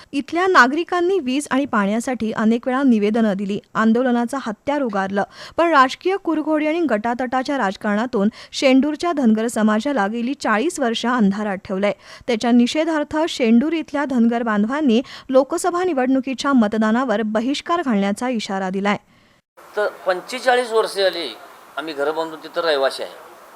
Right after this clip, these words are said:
Speaker 2: पण, अ, गावातल्या लोकांनी, पंचायतनं असेल किंवा राजकीय नेत्याने असतील,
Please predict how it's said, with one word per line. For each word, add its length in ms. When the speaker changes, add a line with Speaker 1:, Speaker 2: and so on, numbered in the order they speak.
Speaker 2:
पण, 220
अ, 260
गावातल्या 420
लोकांनी, 460
पंचायतनं 460
असेल 380
किंवा 460
राजकीय 360
नेत्याने 340
असतील, 320